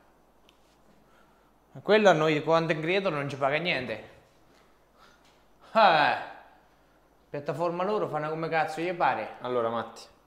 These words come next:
Speaker 2: fai un attimo questo.
Speaker 1: Ma tu pensa? Vabbè.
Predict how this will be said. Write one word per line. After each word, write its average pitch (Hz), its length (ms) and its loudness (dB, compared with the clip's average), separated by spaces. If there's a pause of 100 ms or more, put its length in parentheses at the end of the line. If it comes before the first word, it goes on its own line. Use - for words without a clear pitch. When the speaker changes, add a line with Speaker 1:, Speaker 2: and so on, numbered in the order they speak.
(1600)
Speaker 2:
fai 113 120 -14
un 113 60 -10
attimo 113 280 -14
questo. - 340 -16 (2250)
Speaker 1:
Ma 123 140 -14
tu 107 160 -12
pensa? 107 400 -14 (460)
Vabbè. 107 400 -4